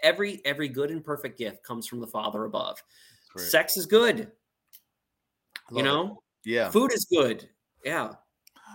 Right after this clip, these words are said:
Speaker 2: All right,
Speaker 1: not
Speaker 2: I
Speaker 1: a
Speaker 2: got
Speaker 1: killjoy.
Speaker 2: All right, I got it. We're gonna be wrapping this up in a moment, but I do have a question from, uh, somebody that's watching us on Facebook right now. Uh, Elaine Allen down in Texas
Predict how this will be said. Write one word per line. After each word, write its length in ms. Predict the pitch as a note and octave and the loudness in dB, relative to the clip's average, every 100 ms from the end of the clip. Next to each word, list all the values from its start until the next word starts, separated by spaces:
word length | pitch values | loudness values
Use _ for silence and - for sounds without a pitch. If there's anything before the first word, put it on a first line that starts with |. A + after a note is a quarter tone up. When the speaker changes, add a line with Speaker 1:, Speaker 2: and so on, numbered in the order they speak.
| - | 2
Speaker 2:
All 80 | C#3+ | 6
right, 60 | |
Speaker 1:
not 120 | A#2+ | 8
Speaker 2:
I 0 | |
Speaker 1:
a 40 | B2+ | 8
Speaker 2:
got 80 | E3 | 6
Speaker 1:
killjoy. 320 | G#3+ F3 A#2 - _ _ _ - | 4 -2 -6 -10 _ _ _ 0
Speaker 2:
All 100 | C3 | 4
right, 200 | B2 G#2 - | 6 4 -2
I 80 | C3 | 2
got 160 | D3+ | 4
it. 100 | C#3 | 4
We're 80 | C3+ | 0
gonna 100 | D#3 | -2
be 100 | C#3+ | 2
wrapping 280 | C3 B2 B2 | 4 2 0
this 160 | A2+ | -2
up 140 | B2 A#2+ | -2 -2
in 80 | A2 | -2
a 40 | |
moment, 320 | G#2+ A2+ G#2 | -2 -2 -2
but 80 | G2+ | -2
I 60 | G#2+ | -2
do 140 | C3+ | -2
have 120 | D3+ | -2
a 60 | A#2+ | -4
question 640 | - G#2+ G#2+ - G2 G2 - - | -2 -2 -2 -6 -6 -8 -12 -20
from, 460 | - G#2 G2 F#2+ F#2+ | -4 -2 0 -2 -2
uh, 220 | F#2 F#2 | -2 -2
somebody 320 | - G2+ G2+ | -4 -4 -4
that's 240 | F#2+ F2 | -4 -6
watching 360 | F#2 F#2+ F#2+ F#2+ | -2 -2 -2 -8
us 140 | F#2 | -10
on 140 | F#2 F2 | -10 -10
Facebook 420 | G2 F#2+ - F2 | -6 -6 -8 -8
right 160 | F2 E2 | -8 -6
now. 400 | F2+ F2 E2 - _ - | -6 -6 -6 -10 _ -10
Uh, 160 | E2+ D#2+ | -8 -6
Elaine 580 | F2+ F#2 G#2 G2+ F#2 G2+ - | -4 -4 -2 -4 -6 -12 -8
Allen 340 | G#2+ A2 F2+ F#2+ | 0 0 0 -4
down 200 | F#2+ F#2+ | -4 -6
in 40 | |
Texas 540 | F2+ A2 G#2 F#2 E2+ | -2 -2 -2 -6 -10